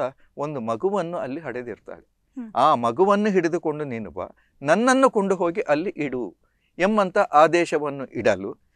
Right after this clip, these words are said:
Speaker 1: ಅದರಂತೆ ಅಲ್ಲಿ ವಸುದೇವನು ಆ ಮಗುವನ್ನು ಒಂದು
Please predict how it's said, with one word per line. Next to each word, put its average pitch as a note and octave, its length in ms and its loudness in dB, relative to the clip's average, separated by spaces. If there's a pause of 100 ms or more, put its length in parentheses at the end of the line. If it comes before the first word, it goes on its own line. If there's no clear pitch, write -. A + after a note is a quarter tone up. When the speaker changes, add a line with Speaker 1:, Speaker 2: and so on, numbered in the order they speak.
(160)
Speaker 1:
ಅದರಂತೆ F#3+ 580 2
ಅಲ್ಲಿ C3 420 0 (400)
ವಸುದೇವನು C#3+ 720 2 (140)
ಆ B2+ 160 2
ಮಗುವನ್ನು C#3+ 560 0
ಒಂದು B2+ 360 -10